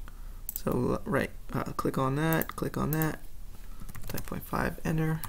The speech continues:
and it is one inch away from that left edge, so click on that left edge, click on that, one, enter, and now that's dimensioned. Finish sketch, and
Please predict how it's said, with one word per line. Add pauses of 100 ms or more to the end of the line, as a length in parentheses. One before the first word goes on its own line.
(1000)
and
it
is
one
inch
away
from
that
left
edge, (960)
so
click
on
that
left
edge, (340)
click
on
that, (680)
one, (160)
enter, (920)
and
now
that's
dimensioned. (540)
Finish
sketch, (1900)
and